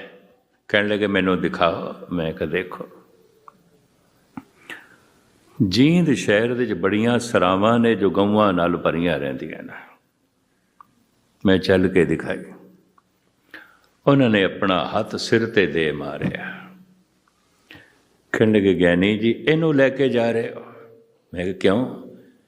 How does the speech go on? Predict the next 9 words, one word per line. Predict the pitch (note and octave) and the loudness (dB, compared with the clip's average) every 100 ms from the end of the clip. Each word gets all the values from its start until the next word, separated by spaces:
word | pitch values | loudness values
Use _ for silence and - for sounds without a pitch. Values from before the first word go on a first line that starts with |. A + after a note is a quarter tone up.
| _ - | _ 0
ਇਹਦੇ | G2+ A2 | 2 2
ਠੀਕ | - G#2+ G#2+ | 4 2 4
ਲੱਛਣ | G2+ F#2+ G#2 G2 | 0 2 0 2
ਨਹੀਂ | G#2 G2+ | 0 0
ਨੇ, | D#2 E2 - | -4 -8 0
ਔਖੇ | G#2+ - A2+ | 0 2 2
ਹੋਵੋਗੇ, | D2+ D2+ C#2 - - - - - - - _ _ _ _ _ - | 0 -2 -8 -10 -16 -18 -20 -20 -20 -20 _ _ _ _ _ -4
ਦੁਖੀ | G2 F#2 A#2+ G#2 | 0 2 4 2
ਹੋਵੋਗੇ। | D2 - - - - - | 0 -6 -12 -14 -20 -20